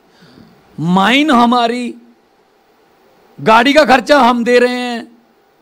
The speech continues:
पंजाब में हम किसको कोयला दे रहे हैं, उस पे सेंटर को रॉयल्टी। मैंने निम्रतापूर्वक, बहुत ही विनम्रता बेनती की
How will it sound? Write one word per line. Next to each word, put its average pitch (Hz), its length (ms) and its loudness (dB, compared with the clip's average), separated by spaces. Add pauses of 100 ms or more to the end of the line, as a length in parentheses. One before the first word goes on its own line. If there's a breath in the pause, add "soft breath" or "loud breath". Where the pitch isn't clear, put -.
(260)
पंजाब 247 380 0
में 277 160 -2
हम 285 180 -2
किसको 277 420 -4
कोयला 269 300 0
दे 247 120 -4
रहे 269 100 -6
हैं, 277 80 -4
उस 269 160 -8
पे 285 160 -4
सेंटर 240 560 -6
को 285 460 -4
रॉयल्टी। 220 680 -4 (580 soft breath)
मैंने 220 540 -4 (720)
निम्रतापूर्वक, 185 1160 -4 (400)
बहुत 185 340 -4
ही 233 280 -8 (960)
विनम्रता 208 720 -2
बेनती 214 480 -6
की 180 400 -8